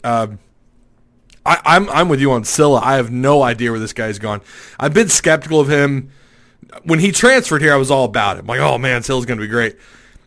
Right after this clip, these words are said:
And then, uh, really, non-conference play or even the, the, uh, Barnhill Red-White scrimmage, I just, there's something about him that just didn't mesh, you know. And, of course, we got to see Vanover in that matchup. Vanover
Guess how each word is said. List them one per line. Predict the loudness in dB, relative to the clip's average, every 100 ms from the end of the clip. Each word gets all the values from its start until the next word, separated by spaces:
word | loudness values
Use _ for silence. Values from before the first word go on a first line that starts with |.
| _ _ -6
And | -2
then, | 2 2 0 -8 _ _ _
uh, | -20 -18 -16 -8
really, | -2 2 0 0 -8 -10
non-conference | 0 2 2 -2 -4 -4 -6 -10
play | -4 -2 2
or | 2
even | 2 0
the, | -2 -4 -6
the, | -8 -4 -4
uh, | -4
Barnhill | -2 -2 0 -2 0
Red-White | 0 0 0 -2 -2 -10 -12
scrimmage, | -8 -8 -6
I | -6
just, | -4 -6 -4
there's | -4 -2
something | -2 0 -2 -2
about | -2 0 0
him | 0 -2
that | -8 -8
just | -10 -12 -10
didn't | -8 -6 -8 -12 _ _ _ _
mesh, | -6 -2 -2 -2 -6 -8
you | -6
know. | -2 0 -2
And, | -4
of | -6
course, | -6 -4
we | -6
got | -6
to | -6
see | -8
Vanover | -6 -4 -4 -4 -6
in | -8
that | -8 -6
matchup. | -6 -6 -8
Vanover | -8 -4 -4 -4 -6 -10